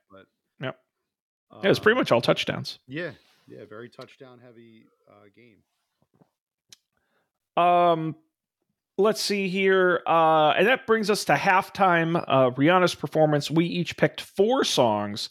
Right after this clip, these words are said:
Speaker 2: that we thought were gonna appear at halftime. We'd get a point for each correct one.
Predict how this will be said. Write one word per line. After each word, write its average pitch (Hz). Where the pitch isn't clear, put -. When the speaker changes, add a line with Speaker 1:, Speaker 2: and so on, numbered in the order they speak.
Speaker 2:
that 139
we 170
thought 156
were 151
gonna 147
appear 135
at 123
halftime. 147
We'd 127
get 131
a -
point 185
for -
each 180
correct 135
one. 190